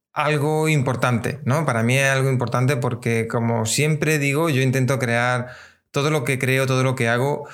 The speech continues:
eh, intento hacerlo porque básicamente, eh, es algo que a mí me gu-, hubiera gustado tener cuando, cuando yo empecé, ¿no? Entonces, tanto como,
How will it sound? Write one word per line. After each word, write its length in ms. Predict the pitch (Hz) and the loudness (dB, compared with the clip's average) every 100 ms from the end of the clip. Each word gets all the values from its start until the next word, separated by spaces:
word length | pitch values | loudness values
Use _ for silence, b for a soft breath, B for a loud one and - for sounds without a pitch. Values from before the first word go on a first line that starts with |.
| B B B B B B _ _ _ _ - | B B B B B B _ _ _ _ -4
eh, 360 | - 160 156 - | -2 0 0 0
intento 360 | 175 135 175 175 | 0 0 0 -2
hacerlo 560 | 156 165 151 175 175 | -2 -2 0 -2 -2
porque 1400 | - 139 127 - - - 131 127 123 123 120 120 117 - - | -2 -2 -2 -4 -8 -2 0 2 2 2 2 2 0 -2 -2
básicamente, 1160 | 127 156 - 185 135 131 147 151 170 185 - - | 0 2 0 0 2 2 2 2 2 0 -2 -4
eh, 360 | - 135 131 - | -2 0 0 0
es 260 | 147 143 | 0 0
algo 340 | 147 151 135 127 | 0 0 0 0
que 120 | 131 | 0
a 40 | |
mí 120 | 127 139 | 2 2
me 100 | 151 | 2
gu-, 300 | 135 131 127 | 2 0 0
hubiera 220 | 139 151 | 2 2
gustado 400 | 147 127 143 147 | 0 0 0 0
tener 380 | 127 127 151 165 | 0 2 0 0
cuando, 640 | 131 120 117 110 107 - | 0 2 2 0 0 -2
cuando 220 | - 117 | -2 0
yo 100 | 117 | 2
empecé, 560 | 147 127 117 139 117 - - - | 2 0 0 0 0 -4 -20 -6
¿no? 280 | 139 185 - B B B - | -2 -2 -6 B B B -6
Entonces, 400 | - 143 147 170 | -2 -2 -2 -2
tanto 280 | - 170 175 | -2 0 0
como, 800 | 170 165 147 139 131 123 117 - | 0 2 2 2 2 0 -2 -6